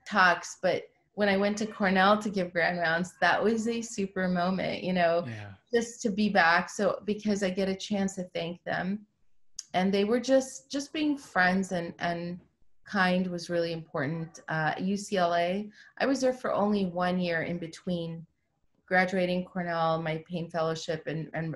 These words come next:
Speaker 1: a-, anesthesia residency. At U C L A, in just that year, I made lifelong friends
Speaker 2: Hmm.
Speaker 1: who, uh, also were mentors, because we were going through the same thing and watching how they were doing it. The chair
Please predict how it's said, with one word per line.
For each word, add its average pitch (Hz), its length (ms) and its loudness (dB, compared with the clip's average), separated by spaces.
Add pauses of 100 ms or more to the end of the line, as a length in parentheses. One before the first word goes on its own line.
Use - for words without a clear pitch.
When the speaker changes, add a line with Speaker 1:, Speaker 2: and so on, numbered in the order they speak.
Speaker 1:
a-, 160 280 -4
anesthesia 175 420 -4
residency. 165 640 -6 (580)
At 214 200 2
U 247 120 0
C 277 200 -2
L 240 140 0
A, 214 340 2 (100)
in 214 240 2
just 294 480 -2
that 226 280 0
year, 185 300 0
I 185 120 2
made 185 400 -2
lifelong 180 500 -2
friends 165 480 -8 (240)
Speaker 2:
Hmm. 123 160 -10
Speaker 1:
who, 196 500 2
uh, 180 220 2 (100)
also 180 720 2 (420)
were 214 280 0
mentors, 214 720 0
because 185 280 -4
we 185 120 -2
were 180 80 -2
going 226 280 -2
through 240 120 -6
the 190 100 -6
same 180 280 -6
thing 175 240 -6
and 160 140 -4
watching 180 380 0
how 175 120 0
they 170 120 -4
were 170 120 -4
doing 170 280 -4
it. 165 180 -4 (320)
The 190 100 -6
chair 214 600 2